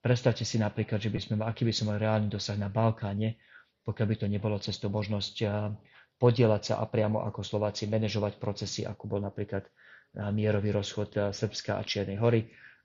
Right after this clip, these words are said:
Ehm, tá reputácia, ktorú na Balkáne máme, tú diplomáciu, ktorú sme vedeli urobiť, tá bola umožnená len a len našim členstvom v Európskej únii. Individuálne by sme tú, a, takú moc, taký výtlak nikdy nemali. Čiže je to deň Európy, ale aj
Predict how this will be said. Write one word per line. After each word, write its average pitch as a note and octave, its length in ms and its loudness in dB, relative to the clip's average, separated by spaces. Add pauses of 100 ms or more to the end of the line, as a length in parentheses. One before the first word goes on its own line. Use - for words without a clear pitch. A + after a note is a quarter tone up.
Ehm, G#2 380 0 (180)
tá G#2 160 2
reputácia, A2+ 720 4
ktorú G2+ 240 -2
na G2 80 0
Balkáne F#2+ 400 -6
máme, B2+ 320 6
tú A2 80 -2
diplomáciu, G#2 560 -2
ktorú G#2 140 -6
sme G2 180 -4
vedeli G2 220 -2
urobiť, G#2 340 -2 (400)
tá G2+ 160 -2
bola G#2+ 160 2
umožnená G2+ 480 0
len A#2 160 6
a G#2+ 160 0
len G#2+ 80 0
našim G#2 240 -4
členstvom G2 400 -6
v G2 80 -2
Európskej F#2+ 380 -6
únii. A2 400 0
Individuálne G#2 720 0 (380)
by A2+ 100 -2
sme G#2 220 -2
tú, G2+ 320 -2
a, G2 100 -2
takú G#2 380 -4
moc, G2+ 240 -4
taký G#2 320 -6
výtlak F#2+ 320 -6
nikdy G2 240 -6
nemali. G2 480 -4
Čiže G2+ 320 -4 (560)
je A#2 160 4
to G#2+ 240 2 (640)
deň C3 400 6
Európy, C#3+ 480 4
ale A2 240 2
aj G#2 180 -2